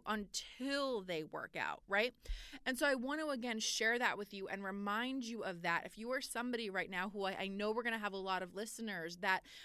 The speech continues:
are maybe working on their side hustle, but they have a full-time job that they're afraid to let go, right? I want you to really bank on yourself. And again, that's something that I'm really proud that I've done from the very beginning.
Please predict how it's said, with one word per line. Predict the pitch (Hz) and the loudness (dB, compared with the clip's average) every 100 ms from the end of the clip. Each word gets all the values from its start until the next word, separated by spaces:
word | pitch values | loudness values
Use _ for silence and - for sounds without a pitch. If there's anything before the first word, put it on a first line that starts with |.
| - - | -16 -2
are | 214 214 | 4 4
maybe | 214 226 247 | 4 0 0
working | 208 208 208 202 | 0 0 -2 -2
on | 185 | 0
their | 175 | -2
side | 175 - 196 190 | -4 2 6 6
hustle, | 196 170 175 170 | 4 -4 -4 -6
but | 190 | -4
they | 190 | -2
have | 196 - 208 | -2 2 2
a | 233 | 0
full-time | - 196 190 185 175 | -4 -8 -2 -4 -2
job | 185 175 185 | 0 2 0
that | 175 | -2
they're | 180 175 | -2 -2
afraid | - - 202 185 185 | -4 -4 -2 0 -2
to | 202 | -6
let | 175 156 - | -2 -2 0
go, | - 233 208 151 156 | 4 6 6 2 2
right? | 196 208 - - | 2 2 -2 0
I | 226 | 2
want | 220 262 - | 2 2 0
you | |
to | 427 | 0
really | 247 240 | 2 0
bank | 226 185 180 - | 0 0 0 0
on | 180 175 | -2 -2
yourself. | 156 - 190 101 - - - - 311 - | -6 -2 0 -2 -4 -16 -18 -14 -4 4
And | 247 | 6
again, | 240 247 233 214 | 6 4 4 6
that's | 214 254 | 6 6
something | - 254 262 247 | 0 -2 0 0
that | |
I'm | 214 208 | 2 0
really | 202 190 | -2 -4
proud | - 208 202 202 185 | -4 2 4 4 2
that | 185 | 2
I've | 180 175 165 | 2 2 -2
done | 202 220 202 | 0 2 2
from | 190 190 190 | -2 -4 -2
the | 185 | 0
very | 175 170 170 | 2 2 0
beginning. | 175 196 160 135 | -2 -2 -4 -6